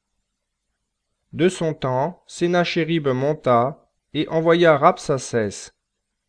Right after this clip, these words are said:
Celui-ci partit, et leva la main contre Sion, et se vanta dans sa jactance.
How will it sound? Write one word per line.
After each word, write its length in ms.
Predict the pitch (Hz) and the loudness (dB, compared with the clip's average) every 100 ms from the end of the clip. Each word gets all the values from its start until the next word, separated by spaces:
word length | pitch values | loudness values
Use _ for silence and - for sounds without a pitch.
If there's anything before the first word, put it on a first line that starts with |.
| _ _ _ | _ _ _
Celui-ci 640 | - 170 170 175 - 143 | -2 0 0 -4 -6 -4
partit, 640 | 165 170 - 131 131 190 - _ _ - | 0 0 -2 -8 -6 -8 -12 _ _ -4
et 100 | 151 | 0
leva 320 | 156 175 180 | 2 4 6
la 140 | 156 | 6
main 220 | 147 160 160 | 6 4 2
contre 400 | - 196 - 139 | 0 -2 -2 -4
Sion, 500 | - 127 110 90 - _ _ _ _ | -4 -4 -4 -4 -12 _ _ _ _
et 120 | 160 175 | 0 2
se 140 | 147 | 0
vanta 460 | 131 156 160 170 165 | 0 2 4 6 6
dans 160 | 139 | 4
sa 180 | 131 117 | -2 -4
jactance. 840 | 117 139 - 120 104 85 - - | -2 -4 -2 -2 -2 -6 -12 -18